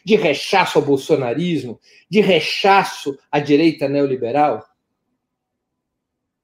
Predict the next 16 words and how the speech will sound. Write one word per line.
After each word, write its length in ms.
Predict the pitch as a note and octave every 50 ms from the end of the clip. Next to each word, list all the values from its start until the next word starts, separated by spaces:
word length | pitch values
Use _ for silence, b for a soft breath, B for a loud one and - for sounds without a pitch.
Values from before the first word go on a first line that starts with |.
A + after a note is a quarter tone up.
| _ _ _ _ -
Não 240 | C3+ E3+ F3+ F3+ E3
é 80 | D3
hora 440 | C#3 D3 E3+ E3+ D#3 C#3+ B2 A2+ G2+
da 120 | G2 - C3
esquerda 480 | B2+ - - - _ - D#3 C#3+ C3 A2+
ter 140 | - D3+
uma 140 | D3 C#3+ C3+
identidade 960 | B2 B2 C#3+ C#3+ C#3 - - A2 G#2+ B2 C3+ C#3 C3+ B2 A2+ A2 G#2 G2 F#2+ _ _ _ _ _ _ _ _
mais 420 | A2+ A#2+ C3+ C#3+ D3 C#3 - - C#3
afirmativa, 1500 | C3+ A#2 - - - - - F#3+ F#3+ F3 C3+ C#3 C3+ C3+ A#2+ A2+ - _ _ _ - F3+ F#3 F3+ C#3 G#2 F#2 F2+ F2 - - _ _ _ _ _ -
uma 160 | - D3 C#3+
identidade 640 | C#3 C3+ D3 C#3+ C#3 - - - D3 D3+ D3 C#3 C3+
mais 320 | C#3 C#3+ D3 C#3+ A#2 A#2
antagônica 1300 | D#3+ F3+ F#3+ F#3 - _ - E3+ D3 C#3 B2+ B2 A#2+ D#3+ F#3 G3+ G#3+ G3+ F3+ D#3 C3+ B2 A2 - - -
ao 80 | A2 G#2+
sistema, 600 | - - A2+ G#2+ - - D3+ D#3 D#3 A#2 G2+ F#2+